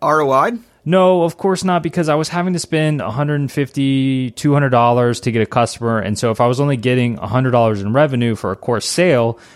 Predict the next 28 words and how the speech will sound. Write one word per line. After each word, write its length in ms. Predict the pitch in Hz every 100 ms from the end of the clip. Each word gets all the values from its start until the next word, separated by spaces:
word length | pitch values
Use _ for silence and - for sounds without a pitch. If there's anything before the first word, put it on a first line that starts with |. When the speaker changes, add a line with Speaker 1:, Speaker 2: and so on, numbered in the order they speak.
| _
Speaker 2:
that 100 | 120
would 160 | 123 127
have 100 | 104
been 380 | 113 107 104 110
negative. 520 | 123 98 87 - - _ - -
But 100 | -
since 180 | 147
I 60 | 143
was 160 | 127 127
at 300 | 120 - _ _
five 320 | - 135 127
hundred 240 | 139 131
dollars, 520 | 120 143 123 113 117
it 80 | -
was 160 | 113 110
actually 320 | 113 113 113
positive, 600 | 104 135 135 104 92 95
or 220 | 98 104 98
it 140 | 107
might 180 | 113 117
have 60 | 107
been 180 | 107
three 220 | 90 107 107
hundred 160 | 107
dollars 280 | 95 95 90
at 80 | 92
the 60 |
time, 400 | 90 120 113 101